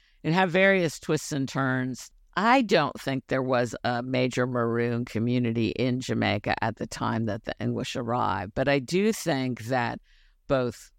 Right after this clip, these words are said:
free Africans, Afro-Spanish residents,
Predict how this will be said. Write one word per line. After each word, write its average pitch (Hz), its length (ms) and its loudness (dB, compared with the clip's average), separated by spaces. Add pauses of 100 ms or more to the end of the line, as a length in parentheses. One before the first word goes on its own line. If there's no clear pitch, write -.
(120)
free 170 440 2
Africans, 135 1200 0 (200)
Afro-Spanish 135 1120 0 (220)
residents, 127 880 2